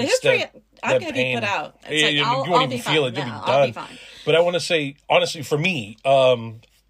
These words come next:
Speaker 1: I have no way to kind of console or help
Speaker 2: No.
Speaker 1: with the emotional aspect of this.
Speaker 2: No.
Speaker 1: There's, n-, I have no basis for understanding of this whatsoever. So thank you, fuckers,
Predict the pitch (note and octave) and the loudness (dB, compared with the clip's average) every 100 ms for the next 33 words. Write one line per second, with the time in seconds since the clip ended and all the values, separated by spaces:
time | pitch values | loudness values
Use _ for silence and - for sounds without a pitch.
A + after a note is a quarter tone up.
0 | _ _ _ - E3 F#3+ F#3 F#3 C#3+ C3+ | _ _ _ 0 0 0 0 -2 -2 -4
1 | C3+ D3+ E3 D3+ D3 C#3+ C#3 C3 - C#3 | 2 2 2 0 0 0 -2 -4 -8 -8
2 | - C3+ B2 B2+ A2+ - C3 C3+ C3+ C3+ | -4 -4 -6 -10 -10 -6 -2 0 0 -2
3 | B2 B2 A#2+ A#2+ A2+ _ - - _ - | -2 0 0 0 -2 _ -20 -20 _ -14
4 | - E3+ C3+ - - - _ _ G3 F3+ | 0 4 2 -2 -18 -20 _ _ -14 -12
5 | C3+ B2+ C#3+ A#2+ - - C#3+ F3 - C3+ | -10 -2 -2 -2 -10 -16 -10 -2 0 2
6 | C#3+ D3 C3+ B2 B2 - A2+ - G2 - | 2 0 -2 -2 -2 -4 -8 -8 -14 -14
7 | - - G#3+ A3+ - - - C#3+ A2 E3 | -14 -12 -6 -6 -6 -10 -4 -4 -4 -8
8 | - C3+ D3 C3 A#2 B2+ C3 C#3+ C3 B2+ | -4 0 0 0 -2 -4 -2 -2 -2 -4
9 | B2+ - A#2+ - - C3 C3 B2 - B2 | -4 -6 -8 -10 -8 -6 -6 -6 -4 -4
10 | A#2 A2 G#2 A2+ - C3 C#3+ B2+ - - | -4 -8 -10 -12 -10 -6 -4 -4 -8 -20
11 | - - D3+ C#3+ D3+ D3 D#3+ D#3+ - A2 | -18 -6 -4 0 0 0 -4 -4 -2 -2
12 | - A2+ B2 - | -2 -8 -8 -10